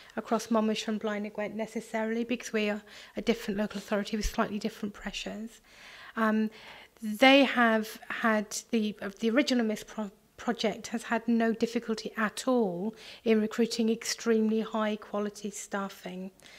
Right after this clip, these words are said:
And they already have, because we're working closely with, um,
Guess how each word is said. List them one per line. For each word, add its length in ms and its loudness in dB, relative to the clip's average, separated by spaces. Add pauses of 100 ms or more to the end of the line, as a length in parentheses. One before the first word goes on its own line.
(240)
And 160 6
they 100 6
already 540 4
have, 600 0
because 280 -2
we're 100 6
working 340 0
closely 600 -2
with, 480 2 (480)
um, 360 -6